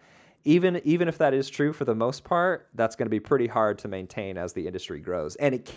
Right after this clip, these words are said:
can't be expected. It can be something that we've, we aim for, certainly something that I want in our community,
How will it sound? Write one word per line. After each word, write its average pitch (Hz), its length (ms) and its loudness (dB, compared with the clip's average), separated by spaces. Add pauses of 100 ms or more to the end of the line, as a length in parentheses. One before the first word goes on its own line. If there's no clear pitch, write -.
(120)
can't 160 340 -4
be 131 140 0
expected. - 640 -6
It 87 100 -8
can 123 100 -8
be 123 100 -2
something 123 360 -6
that 113 160 -4
we've, 98 240 -6 (480)
we 95 400 -4 (640)
aim 127 300 -2
for, 107 460 2
certainly 139 340 0
something 113 320 -2
that 92 100 -2
I 107 140 2
want 104 240 -2
in 98 100 -6
our 92 120 -4
community, 90 580 -10